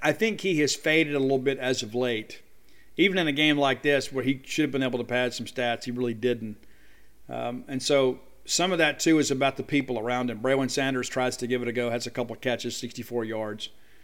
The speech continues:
But, uh, Ole Miss wins the ball game. That's the bottom line. They win the game. They're seven and two. Liberty now seven and three. I will say this, and I, I started not to say anything 'cause I don't wanna get in trouble. But, uh,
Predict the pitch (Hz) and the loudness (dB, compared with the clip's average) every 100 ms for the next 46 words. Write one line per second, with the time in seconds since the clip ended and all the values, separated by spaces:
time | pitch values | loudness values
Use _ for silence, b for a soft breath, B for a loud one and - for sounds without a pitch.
0 | b b b b b - 139 147 147 143 | b b b b b 2 4 6 6 4
1 | 147 165 185 - 175 143 170 196 120 101 | 4 4 4 2 0 6 6 6 0 -6
2 | - 135 135 151 147 151 135 127 147 170 | -8 -6 2 4 4 2 0 2 4 4
3 | 156 147 147 143 143 160 143 143 131 147 | 4 2 4 4 4 4 4 4 0 0
4 | 135 135 139 131 123 - 143 131 120 131 | 2 0 0 0 -2 2 2 2 -2 2
5 | 135 120 110 - - - - - - - | 4 4 0 -12 -20 -20 -20 -20 -20 -20
6 | - - - - B B B 151 190 233 | -20 -20 -20 -20 B B B 4 8 8
7 | 226 185 170 156 156 147 139 143 - 202 | 8 8 8 6 4 0 2 0 6 6
8 | 185 147 156 156 143 139 139 131 123 117 | 8 4 2 2 4 4 4 2 0 0
9 | 117 131 135 123 120 117 120 110 110 120 | 2 2 2 0 -2 0 0 0 -2 -2
10 | 120 127 113 | -2 -2 -2